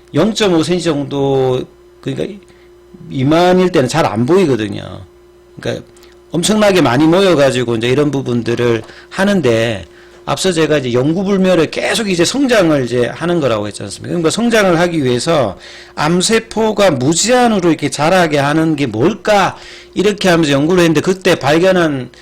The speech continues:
그 효소, 단백질이 요거예요.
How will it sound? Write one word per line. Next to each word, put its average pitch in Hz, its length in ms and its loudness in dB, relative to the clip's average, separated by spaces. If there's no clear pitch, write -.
그 147 60 -6
효소, 151 640 0
단백질이 143 720 -2
요거예요. 117 640 0